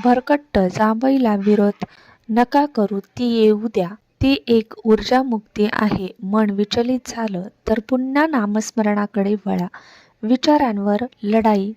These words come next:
नको, नामाचा शरणागतपणा ठेवा. श्वासाकडे लक्ष द्या. मन खेचून आणण्यासाठी श्वास हा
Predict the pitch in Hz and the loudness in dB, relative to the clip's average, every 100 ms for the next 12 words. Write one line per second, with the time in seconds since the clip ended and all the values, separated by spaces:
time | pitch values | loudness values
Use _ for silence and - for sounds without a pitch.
0 | - 220 214 196 180 - - 196 208 214 | -2 -2 -2 -6 -12 -16 -10 -2 2 2
1 | 208 247 - 220 _ - - 262 247 262 | 2 0 0 -4 _ -8 2 4 4 4
2 | 294 269 214 214 - 226 233 208 - _ | 0 2 0 0 -2 0 2 0 -4 _
3 | _ - 220 190 175 _ _ _ - 254 | _ 0 2 2 -4 _ _ _ -2 2
4 | 254 - 320 311 233 208 240 220 202 - | 4 2 -2 0 -2 0 -2 -6 -8 -10
5 | 196 196 185 _ _ _ 220 262 285 285 | -10 -10 -12 _ _ _ 0 2 2 0
6 | 262 226 - 247 240 - 202 208 220 - | 0 0 2 -2 -2 -4 -4 0 -2 -2
7 | 262 254 190 - - 240 269 - - | -4 -4 -6 -6 -2 0 0 -4 -8